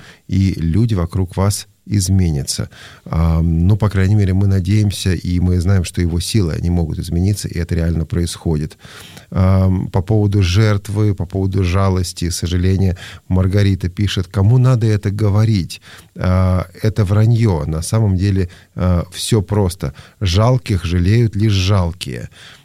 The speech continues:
Э, я не хочу вас разочаровывать, Маргарита Николаевна,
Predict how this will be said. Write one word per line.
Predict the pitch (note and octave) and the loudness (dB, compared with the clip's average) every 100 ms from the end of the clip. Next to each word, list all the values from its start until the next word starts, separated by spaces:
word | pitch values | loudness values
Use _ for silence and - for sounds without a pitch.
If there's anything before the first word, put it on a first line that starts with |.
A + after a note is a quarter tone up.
| _ | _
Э, | - E2 E2+ D#2+ | -4 -2 0 -2
я | F2 F2 G2+ A2+ A2 F#2 - | -4 0 2 4 2 0 -6
не | - A2+ | -2 0
хочу | A2+ A#2+ B2 | 0 0 0
вас | G2 - | -2 -2
разочаровывать, | F#2+ F2+ - G#2 C3 E3 D3 | -4 -4 -2 0 2 0 0
Маргарита | F#2 F#2+ F2+ | 0 0 0
Николаевна, | F2+ F2+ F2 D#2 D2 | -2 0 0 0 -4